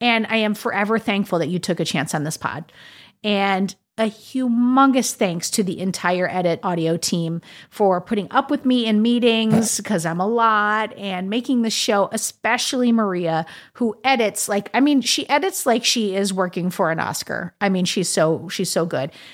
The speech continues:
Speaker 2: Maybe she will get one.
Speaker 1: I mean, it could happen. Kathleen,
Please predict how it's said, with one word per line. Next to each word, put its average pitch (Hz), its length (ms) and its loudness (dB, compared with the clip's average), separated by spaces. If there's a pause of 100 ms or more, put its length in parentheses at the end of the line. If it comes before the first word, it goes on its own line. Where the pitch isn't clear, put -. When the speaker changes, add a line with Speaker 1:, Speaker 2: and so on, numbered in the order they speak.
Speaker 2:
Maybe 196 240 -2
she 214 180 -2
will 214 180 0
get 226 140 -4
one. 190 260 -4
Speaker 1:
I 202 140 2
mean, 208 340 4 (140)
it 214 160 -2
could 233 140 2
happen. 220 420 -4 (240)
Kathleen, 214 800 0